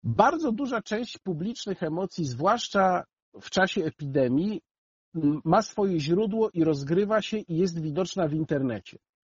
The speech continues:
Jarosław Kaczyński nie jest człowiekiem epoki internetowej. On w ogóle nie zagląda sam do internetu. Jemu tylko tam coś przekazują czasem, co tam gdzieś się pojawia, ewentualnie coś mu pokazują. I wydaje mi się, że to ma coraz większe znaczenie.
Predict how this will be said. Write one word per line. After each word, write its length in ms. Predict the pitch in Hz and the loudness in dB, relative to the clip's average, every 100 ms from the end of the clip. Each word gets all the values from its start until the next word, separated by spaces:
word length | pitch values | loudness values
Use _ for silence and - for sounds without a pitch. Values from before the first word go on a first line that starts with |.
| - | 0
Jarosław 420 | 160 247 - 359 | 2 2 -2 -4
Kaczyński 540 | - 285 294 320 - 330 | -4 -4 -2 -4 -6 -4
nie 160 | 370 | -2
jest 160 | 277 - | -2 -2
człowiekiem 580 | 180 147 147 123 147 143 | 0 2 2 2 0 0
epoki 380 | 135 147 - | -2 -4 -2
internetowej. 840 | 147 127 139 135 131 113 95 - 123 _ - | -4 -2 0 0 0 -2 -8 -10 -18 _ -2
On 420 | 262 294 285 196 - 196 | 0 0 -2 -6 -14 -2
w 80 | |
ogóle 320 | 262 247 277 277 | 0 0 0 0
nie 160 | 269 | 0
zagląda 480 | 254 262 269 269 190 | 0 2 2 0 0
sam 340 | - 202 160 | 0 2 2
do 80 | 147 | 2
internetu. 600 | 143 139 156 151 147 127 | 0 0 0 2 0 -2
Jemu 300 | 165 240 233 | -2 -2 -2
tylko 320 | 208 226 226 | -4 -4 -4
tam 200 | 208 208 | -2 -2
coś 180 | 196 196 | 0 -4
przekazują 760 | - - 190 190 165 202 175 123 | -2 -4 2 2 2 2 2 0
czasem, 360 | 139 123 131 | -4 -4 -6
co 160 | 117 147 | -4 -6
tam 260 | - 139 135 | -4 -2 -2
gdzieś 280 | 123 147 | 0 0
się 200 | - - | 0 -2
pojawia, 480 | 127 135 156 175 190 | 0 2 4 2 -2
ewentualnie 720 | 156 156 156 156 160 180 180 170 _ _ | -4 -4 -4 0 2 2 0 -4 _ _
coś 300 | - 196 190 | 0 0 2
mu 120 | 190 175 | -2 -4
pokazują. 720 | 175 - 170 202 135 82 95 _ _ _ _ _ - | -2 0 0 0 -2 -4 -12 _ _ _ _ _ 4
I 100 | 170 | 6
wydaje 580 | 165 151 196 285 269 | 6 4 0 -2 -4
mi 140 | 226 220 | -6 -8
się, 220 | - 208 | -4 -4
że 160 | 180 180 | -2 -4
to 160 | 196 | -2
ma 160 | 202 185 | 0 -2
coraz 480 | - 277 277 233 190 | -4 -2 0 0 -2
większe 400 | 226 226 - 175 | -4 -4 -4 -2
znaczenie. 540 | 170 165 - 156 95 | 0 -2 0 -2 -2